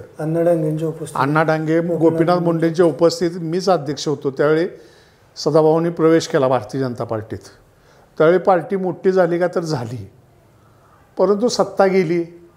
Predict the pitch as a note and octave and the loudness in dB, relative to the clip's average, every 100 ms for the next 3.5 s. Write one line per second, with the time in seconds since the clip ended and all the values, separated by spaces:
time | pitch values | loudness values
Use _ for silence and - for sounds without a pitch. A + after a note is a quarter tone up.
0 | _ E3 D#3 E3 E3+ E3+ F3 D#3 E3+ E3+ | _ 0 2 2 2 0 0 0 -2 -2
1 | D#3 - D#3+ D#3+ D3+ D#3 - _ _ _ | -4 0 2 2 0 -4 -8 _ _ _
2 | _ _ _ _ _ _ _ _ E3+ F#3 | _ _ _ _ _ _ _ _ 0 0
3 | F3+ D#3 D3 C#3+ D3 | 0 0 0 0 -2